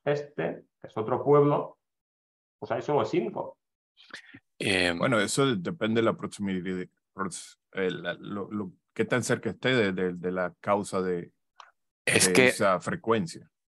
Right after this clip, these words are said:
Speaker 3: ¿no?
Speaker 2: es que, ah, me parece haber leído alguna vez, y cada vez trabajo menos en wifi, entonces, eh, ya, ya se me están olvidando cosas, ¿no?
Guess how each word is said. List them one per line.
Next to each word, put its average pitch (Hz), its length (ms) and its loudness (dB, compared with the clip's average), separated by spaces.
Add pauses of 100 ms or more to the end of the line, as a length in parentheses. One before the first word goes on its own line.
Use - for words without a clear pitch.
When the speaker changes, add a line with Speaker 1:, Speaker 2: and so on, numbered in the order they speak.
(140)
Speaker 3:
¿no? - 80 -10
Speaker 2:
es 113 240 4
que, 123 440 4
ah, 92 320 4 (120)
me 90 200 -2
parece 107 420 2
haber 117 180 2
leído 107 380 0
alguna 85 320 -2
vez, 101 440 2 (100)
y 76 640 -8 (140)
cada 92 240 4
vez 104 200 0 (100)
trabajo 95 380 0
menos 92 280 -6
en 85 180 -16
wifi, 104 300 0
entonces, 90 880 4 (540)
eh, 73 680 0
ya, 90 260 6
ya 87 380 2 (280)
se 92 160 -2
me 92 60 0
están 98 220 2
olvidando 92 340 4
cosas, 85 340 0
¿no? 117 160 -2